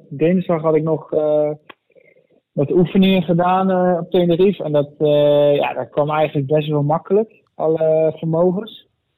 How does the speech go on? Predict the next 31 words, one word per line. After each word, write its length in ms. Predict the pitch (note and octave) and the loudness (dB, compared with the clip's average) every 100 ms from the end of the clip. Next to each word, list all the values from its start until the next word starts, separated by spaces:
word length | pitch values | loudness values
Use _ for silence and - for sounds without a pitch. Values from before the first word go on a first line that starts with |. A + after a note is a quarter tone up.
| _ _ _ - | _ _ _ -12
En 140 | A#2+ | -8
toen 160 | C#3+ D3 | -6 -4
dacht 240 | D3+ - | -4 -4
ik 60 | D3+ | -2
wel 240 | D3 D3 | 0 0
van, 180 | D3+ D3+ | -2 -4
oké, 180 | C#3+ D3 | -2 0
ja, 200 | C#3+ C3 B2 | 0 -2 -6
het 120 | - | -8
zit 140 | C#3 | -6
wel 180 | C#3 D3 | -2 -2
echt, 220 | D3+ - - | -2 -4 -2
eh, 560 | D3+ D3+ D3+ D3+ D3 D3 D3 _ - | 0 2 2 2 0 -4 -8 _ -8
echt 240 | D#3 - | -8 -6
goed. 500 | - F3 G#3 - - - | -2 0 0 -4 -20 -10
Daarvoor 360 | - D3 - F#3+ | -6 -2 2 4
had 140 | F#3 | 4
ik 100 | F3+ | 2
eigenlijk, 540 | F3+ G3+ G3+ G3 F#3+ - | 2 2 2 2 0 -4
ik 80 | _ _ _ _ | _ _ _ _
had 200 | - F#3 | -2 0
gewoon 240 | - F#3 F#3 | 2 4 4
een 60 | |
goed 200 | E3 G3 | 4 0
gevoel, 380 | - E3 F3 G3 | 2 0 4 4
maar 140 | F3 E3 | 4 4
niet, 440 | F3+ F3 - - _ _ _ _ _ | 4 2 -4 -20 _ _ _ _ _
niet 320 | - F3 F3 D#3 | -2 2 2 0
mega 420 | D3+ F3+ G3+ G3+ | 2 2 2 -2
goed. 420 | - A#3+ C4+ - _ _ _ _ _ _ | 0 0 -2 -10 _ _ _ _ _ _
Ehm, 440 | D#3 D3+ D3+ D3+ | -2 0 2 2